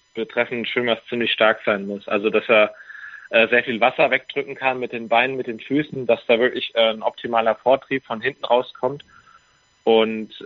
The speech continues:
ähm, die schwächeren Brustschwimmer erkennt man beim Lagenschwimmen meistens, dass sie versuchen, über die Frequenz, also über die Arme zu kommen, aber da nicht unbedingt schneller werden, ähm, weil,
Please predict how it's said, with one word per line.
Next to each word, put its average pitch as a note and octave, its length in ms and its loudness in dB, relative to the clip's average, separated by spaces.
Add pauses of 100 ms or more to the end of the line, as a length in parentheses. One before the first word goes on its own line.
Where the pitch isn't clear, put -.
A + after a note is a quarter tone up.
(220)
ähm, A2 440 4
die A2 160 -4
schwächeren C#3 480 0
Brustschwimmer C#3 500 -4
erkennt B2+ 300 0
man B2 140 -2
beim A2+ 160 -4
Lagenschwimmen A2+ 460 0
meistens, A#2 360 -4
dass A2+ 140 -8
sie B2 80 -10
versuchen, B2+ 400 0
über A#2 200 2
die G#2+ 100 -2
Frequenz, A#2+ 560 -2
also A2+ 200 -4
über A2 160 -2
die G#2+ 140 0
Arme B2+ 320 4
zu C#3 120 -8
kommen, C#3 300 -4 (580)
aber A2+ 200 2
da A#2+ 140 4
nicht B2 180 -6
unbedingt B2 360 -6
schneller B2 400 -2
werden, A#2+ 460 2
ähm, A2 400 -6 (100)
weil, G#2+ 140 -2